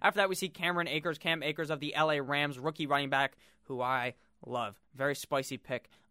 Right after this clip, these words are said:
of Cam Akers. That guy, I think, is going to be the workhorse back in L A. And we saw what a workhorse back could do in L A a couple of years ago with Todd Gurley when he was healthy. Keenan Allen is a guy, real quick, I wanna talk about who is just, no one's fucking talking about him because he's just the pick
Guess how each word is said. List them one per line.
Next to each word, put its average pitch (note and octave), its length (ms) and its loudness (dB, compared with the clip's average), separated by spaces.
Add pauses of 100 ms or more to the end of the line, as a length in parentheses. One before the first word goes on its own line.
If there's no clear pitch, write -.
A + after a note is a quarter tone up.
of B2+ 200 -2
Cam B2 280 -6
Akers. B2 300 -4
That B2 180 -2
guy, B2+ 140 0
I B2 60 -2
think, B2+ 180 -10
is A#2 80 -12
going A#2+ 160 -6
to A#2+ 80 -14
be B2 100 -8
the A#2 120 -8
workhorse A#2+ 600 -8
back A#2 240 -2
in B2 80 -8
L A#2 160 0
A. A#2 40 0
And A#2+ 100 -4
we A2+ 80 -10
saw C#3 220 0
what E3 100 2
a C#3 40 2
workhorse B2+ 440 -2
back A#2 220 -2
could C3 120 -12
do D#3+ 160 0
in F#3+ 80 2
L B2+ 180 2
A B2 200 2 (340)
a - 40 -20
couple C#3+ 240 0
of C3 80 -2
years C3+ 160 -2
ago B2+ 160 -2
with B2 120 -6
Todd C3 220 2
Gurley B2 280 -4
when B2+ 240 -6
he A#2+ 160 -10
was G#2+ 160 -12
healthy. A#3 460 4 (200)
Keenan D#4+ 240 0
Allen G3+ 240 4
is F#3+ 100 -6
a G3 40 -12
guy, F#3 180 4
real F#3+ 220 0
quick, F#3+ 180 -2
I F#3+ 60 0
wanna F#3 100 0
talk F#3 220 2
about F#3 260 2
who F3 260 0 (240)
is F#3+ 140 -4
just, D#4+ 220 0
no E3 200 8
one's G3+ 200 0
fucking D3+ 240 0
talking C#3+ 320 4
about A#2+ 240 -2
him A2+ 60 -10
because D3 260 -8
he's C4+ 160 -6
just - 300 -6
the F#3 100 0
pick G#3+ 400 0